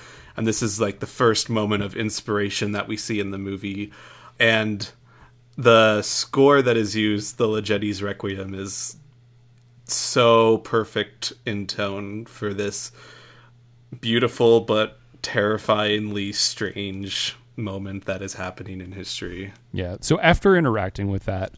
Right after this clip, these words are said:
Speaker 2: they come across, uh, a corpse or, like, a skeleton of some animal, and I guess ostensibly the, the lead ape,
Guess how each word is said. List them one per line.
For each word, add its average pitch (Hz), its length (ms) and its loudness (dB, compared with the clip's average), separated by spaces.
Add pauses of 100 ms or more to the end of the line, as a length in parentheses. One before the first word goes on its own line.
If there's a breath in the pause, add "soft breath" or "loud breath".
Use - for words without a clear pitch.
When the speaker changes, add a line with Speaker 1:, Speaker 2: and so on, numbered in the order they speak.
(180 soft breath)
Speaker 2:
they 104 440 -2
come 120 160 0
across, - 720 -4 (140)
uh, 92 240 -10 (580)
a 117 60 -20 (100)
corpse - 400 -6
or, 104 100 -2
like, 95 220 -6
a 90 140 -8 (140)
skeleton 117 480 0
of 90 280 -14
some 104 240 -6
animal, 101 500 -6 (500 loud breath)
and 95 400 -6 (1120)
I - 120 -14
guess 95 200 -8
ostensibly 98 580 -4
the, 95 260 -4 (100)
the 95 120 -8
lead 101 280 -4
ape, 113 280 -2